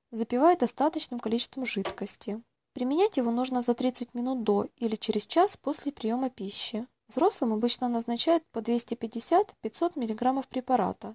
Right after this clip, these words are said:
три-четыре раза в день. Максимальная суточная доза для взрослых — четыре тысячи миллиграммов. Детям в возрасте от трёх до восьми лет обычно назначают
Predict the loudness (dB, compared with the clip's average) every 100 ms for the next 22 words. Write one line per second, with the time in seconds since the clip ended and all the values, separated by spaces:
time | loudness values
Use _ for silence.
0 | _ -6 -4 -4 0 2 2 2 0 -2
1 | -4 -4 -8 _ -4 0 2 4 4 2
2 | 0 2 2 2 2 4 4 0 0 2
3 | 4 2 -2 -8 _ -12 -8 -2 -2 0
4 | -4 0 0 0 -2 -2 -4 -4 -8 -14
5 | _ -2 0 2 0 2 2 4 2 0
6 | -2 2 0 2 2 2 2 2 2 0
7 | -8 _ _ _ _ -4 -2 -2 -2 -4
8 | -4 -2 2 2 2